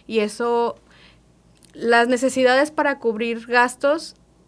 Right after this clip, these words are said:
ya el, el ingreso de uno so-, de uno solo de los miembros, uno solo de la pareja, ya no alcanza igual.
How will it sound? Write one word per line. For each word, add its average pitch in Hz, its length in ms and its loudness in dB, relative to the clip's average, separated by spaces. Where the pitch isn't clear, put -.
ya 220 360 2
el, 220 480 -2
el 226 160 2
ingreso 247 420 0
de 302 120 0
uno 262 320 -2
so-, 254 240 -4
de 233 100 -2
uno 262 220 -4
solo 254 260 -4
de 254 80 -2
los 214 160 -6
miembros, 226 380 -6
uno 233 180 -6
solo 233 180 -6
de 233 100 -4
la 220 100 -6
pareja, 202 320 -6
ya 247 160 -4
no 262 80 -4
alcanza 262 460 -4
igual. 240 340 -4